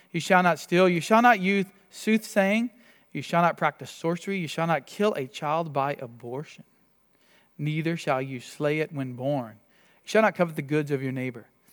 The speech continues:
So sometimes people today will say, "Look, abortion's not in the Bible. You can't find the word there." Well, it says, "You shall not kill." That's pretty obvious to Christians.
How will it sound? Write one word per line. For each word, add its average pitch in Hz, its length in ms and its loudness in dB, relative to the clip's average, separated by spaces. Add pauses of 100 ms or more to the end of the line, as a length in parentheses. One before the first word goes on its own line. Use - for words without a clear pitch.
(520)
So 180 240 8
sometimes 185 400 0
people 175 240 -4
today 160 320 4
will 151 120 -2
say, 147 320 -2
"Look, 156 220 4
abortion's 160 480 -6
not 165 160 -2
in 160 60 -10
the 156 80 -4
Bible. 170 300 4
You 156 100 -6
can't 170 260 -4
find 165 260 -2
the 147 60 -4
word 151 320 0
there." 151 300 0 (440)
Well, 180 100 4
it 175 60 -6
says, 285 240 6
"You 196 60 -2
shall 185 220 4
not 151 180 0
kill." 143 400 -2 (1200)
That's 160 200 -8
pretty 151 240 -8
obvious 123 400 -4
to - 100 -20
Christians. - 720 -18